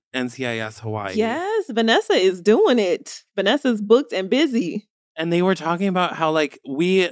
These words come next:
Speaker 1: interviewed them in person. It was lovely. They were talking about how, like,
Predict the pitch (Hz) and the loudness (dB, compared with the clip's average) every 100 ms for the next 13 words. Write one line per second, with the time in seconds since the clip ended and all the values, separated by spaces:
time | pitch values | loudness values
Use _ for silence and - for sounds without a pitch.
0 | - 151 170 175 175 180 180 175 175 175 | -2 -2 0 -2 -2 -2 0 0 0 -2
1 | - _ _ 151 151 127 139 117 - 113 | -6 _ _ -2 -2 -2 -4 -4 -6 -6
2 | 110 110 117 120 117 123 110 110 107 117 | -6 -8 -8 -8 -4 -4 -4 -8 -12 -16
3 | _ _ _ 139 147 143 147 151 165 160 | _ _ _ 0 0 0 -2 -2 -2 -2
4 | 156 - 147 143 139 123 | -4 -4 -4 -2 -4 -6